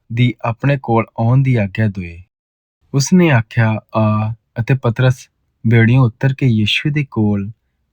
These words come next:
ਜਾਣ ਲਈ ਪਾਣੀ ਉੱਤੇ ਤੁਰਨ ਲੱਗਾ। ਪਰ ਹਵਾ ਨੂੰ ਵੇਖ ਕੇ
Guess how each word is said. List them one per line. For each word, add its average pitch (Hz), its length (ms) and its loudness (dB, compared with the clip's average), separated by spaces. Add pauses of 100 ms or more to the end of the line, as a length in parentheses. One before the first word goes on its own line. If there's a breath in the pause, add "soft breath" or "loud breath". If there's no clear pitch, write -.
(100)
ਜਾਣ 120 280 4
ਲਈ 143 180 0
ਪਾਣੀ 117 380 0
ਉੱਤੇ 101 420 -4 (380)
ਤੁਰਨ 127 260 4
ਲੱਗਾ। 95 460 -2 (1000)
ਪਰ 147 120 4
ਹਵਾ 135 340 6
ਨੂੰ 156 180 2
ਵੇਖ 113 320 2
ਕੇ 101 280 -2